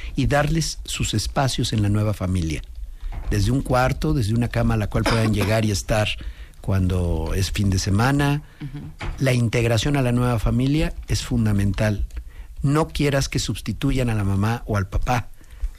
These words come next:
Speaker 2: Claro.
Speaker 1: con tu nueva pareja, de ninguna manera. Simplemente tiene un espacio en tu nueva familia.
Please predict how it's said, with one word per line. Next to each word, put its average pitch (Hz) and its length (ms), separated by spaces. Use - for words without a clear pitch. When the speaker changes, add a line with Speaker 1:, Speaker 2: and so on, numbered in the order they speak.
Speaker 2:
Claro. 139 240
Speaker 1:
con 95 160
tu 117 100
nueva 113 280
pareja, 110 500
de 107 100
ninguna 113 320
manera. 120 360
Simplemente 131 680
tiene 131 320
un 127 100
espacio 117 600
en 110 120
tu 113 120
nueva 107 240
familia. 85 400